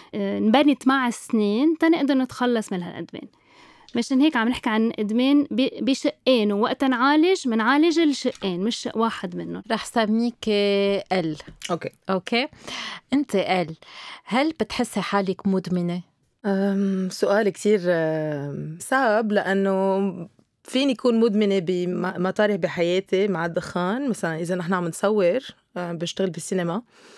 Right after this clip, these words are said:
Speaker 3: So، كل الدومين السينما كله ياتو بدخن، ونحن بنشتغل مثلًا تقريبًا تمنتاشر ساعة، من ستاش ل تمنتاشر ساعة.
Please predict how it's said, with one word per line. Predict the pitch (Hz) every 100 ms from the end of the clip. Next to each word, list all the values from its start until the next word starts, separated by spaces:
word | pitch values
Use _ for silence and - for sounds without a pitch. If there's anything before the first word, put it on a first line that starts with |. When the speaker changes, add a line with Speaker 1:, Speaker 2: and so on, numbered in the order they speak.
| - _ -
Speaker 3:
So، | 180
كل | 165 - 226
الدومين | 185 185 190
السينما | - 190 180
كله | 160 220 185 165
ياتو | - 180 175
بدخن، | 175 185 - 190 180
ونحن | 165 170
بنشتغل | 185 170 - 190
مثلًا | 170 - 165
تقريبًا | 165 165 170 175
تمنتاشر | - 175 180 180 175
ساعة، | - 175 156 170 -
من | 165
ستاش | - - 170 170
ل | 165
تمنتاشر | 165 156 160 160
ساعة. | 160 175 147 175